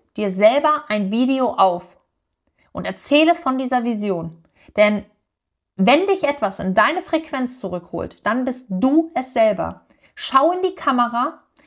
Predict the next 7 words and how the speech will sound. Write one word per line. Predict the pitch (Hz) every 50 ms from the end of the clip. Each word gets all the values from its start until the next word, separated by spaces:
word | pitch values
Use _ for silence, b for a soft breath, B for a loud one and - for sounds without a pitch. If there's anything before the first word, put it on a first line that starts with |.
| b b -
und | 214 202
wenn | 220 220 226
du | 220
einen | 214 214 208 190
bescheidenen | 190 196 190 190 190 - _ _ - - - 262 262 311 381 381 370 370 359
Tag | - - 285 247 233 - -
hast, | 247 247 311 320 - - _